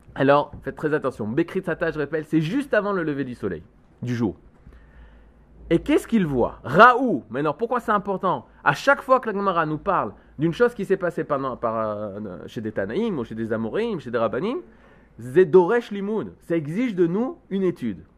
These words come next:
Alors, c'est quoi l'étude que le Talmud Yerushalmi apprend de ça ? Raou Ayelet Hashachar. Ils ont vu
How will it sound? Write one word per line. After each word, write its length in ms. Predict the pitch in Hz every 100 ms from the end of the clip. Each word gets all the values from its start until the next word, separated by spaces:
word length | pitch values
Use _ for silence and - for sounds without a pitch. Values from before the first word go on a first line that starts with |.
| -
Alors, 140 | 110
c'est 100 | 196
quoi 120 | 240
l'étude 280 | 196 143 208
que 260 | - 147 170 - - -
le 140 | 110 110
Talmud 280 | 151 170
Yerushalmi 580 | 139 117 117 113 151 196 - - - _ -
apprend 320 | 117 - 156
de 100 | 113
ça ? 220 | - - - - - - - 110
Raou 600 | 139 170 208 233 285 - - _ _ 139
Ayelet 540 | 139 151 180 196 214 -
Hashachar. 540 | 127 - 131 - 78 - _ _ _ _ -
Ils 240 | 156 147
ont 100 | 175
vu 340 | 147 185 226